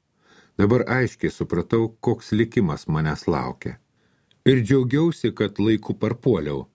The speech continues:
tik tai mane ir išgelbėjo. Dar vienas žingsnis ir pasaulis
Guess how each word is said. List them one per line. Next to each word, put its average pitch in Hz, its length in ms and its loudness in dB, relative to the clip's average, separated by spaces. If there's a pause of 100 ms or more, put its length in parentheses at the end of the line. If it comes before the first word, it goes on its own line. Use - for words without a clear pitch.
(420)
tik 110 160 2
tai 95 140 4
mane 92 320 2
ir 92 100 0
išgelbėjo. 65 640 -4 (420)
Dar 160 300 4
vienas 101 460 -2
žingsnis 156 560 0 (400)
ir 135 100 2
pasaulis 156 640 0